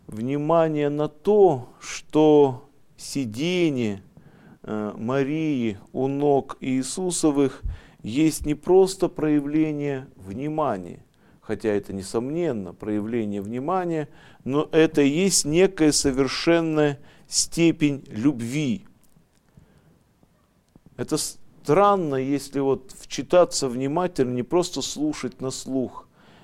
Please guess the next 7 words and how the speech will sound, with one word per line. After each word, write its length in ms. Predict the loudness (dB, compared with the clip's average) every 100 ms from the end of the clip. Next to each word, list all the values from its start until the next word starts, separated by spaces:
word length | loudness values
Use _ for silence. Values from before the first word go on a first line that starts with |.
| _
эти 260 | -2 0 -2
слова, 520 | 0 2 4 6 4
а 40 |
вчитаться 580 | 2 -6 0 0 0 -6
в 100 | -8
них 240 | -8 -10 -8
внимательно, 720 | -6 -4 -4 -2 -2 -4